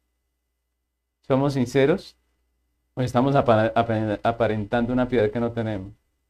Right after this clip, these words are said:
¿Confesamos nuestros pecados delante de Dios? ¿Nos arrepentimos y seguimos adelante perseverando en la santificación? ¿Somos creyentes verdaderos y entendemos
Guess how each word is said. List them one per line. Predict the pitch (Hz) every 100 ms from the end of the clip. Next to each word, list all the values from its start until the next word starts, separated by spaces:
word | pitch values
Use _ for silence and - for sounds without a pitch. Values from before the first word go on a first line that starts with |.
| _ _
¿Confesamos | - 123 117 117 120 143
nuestros | 135 127 110
pecados | 107 120 127
delante | 131 120 117 131
de | 120
Dios? | 110 120 185 _ _ _ _ _ _ _ _ _ _
¿Nos | 117 123
arrepentimos | 117 117 117 104 131 143 147 143 - _ -
y |
seguimos | 120 120 123 135
adelante | 143 120 123 135 -
perseverando | 139 117 117 113 117 131
en |
la | 127
santificación? | 120 113 107 107 104 - 123 156 - _ _ _ _ _ _ _ _ _ _ _
¿Somos | - 151 156 160
creyentes | 147 127 131 135 151 156
verdaderos | 139 120 120 123 131 170 -
y | 123
entendemos | 120 113 120 110 120 143 156 -